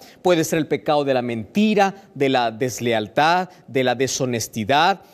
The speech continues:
eh, puede ser el pecado del hurto, puede ser el pecado de la calumnia, del chisme,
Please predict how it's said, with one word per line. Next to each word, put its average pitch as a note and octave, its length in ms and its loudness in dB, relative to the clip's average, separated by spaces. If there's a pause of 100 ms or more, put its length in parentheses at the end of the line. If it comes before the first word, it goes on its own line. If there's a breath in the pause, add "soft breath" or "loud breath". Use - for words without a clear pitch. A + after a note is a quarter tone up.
(140)
eh, A2+ 640 0
puede E3 260 2
ser D#3 140 -6
el D3 140 -4
pecado C#3 420 -2
del A#2+ 220 -4
hurto, A3 760 2
puede E3 220 2
ser D3 140 -2
el C#3 80 -4
pecado C3+ 320 0
de B2 80 -2
la A2+ 160 -4
calumnia, F3+ 760 2 (200 loud breath)
del B2 320 -2
chisme, G3 840 0